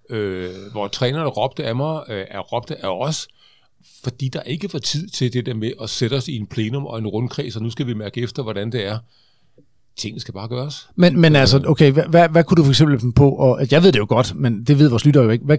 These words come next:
Speaker 2: hvad kunne du for eksempel finde på at råbe af en rekrut overfor?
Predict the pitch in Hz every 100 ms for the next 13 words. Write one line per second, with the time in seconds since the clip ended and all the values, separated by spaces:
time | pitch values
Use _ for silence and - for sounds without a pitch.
0 | - 143 147 175 135 123 - - - -
1 | - 120 127 110 117 98 104 123 120 110
2 | 92 98 - 123 - 95 - 92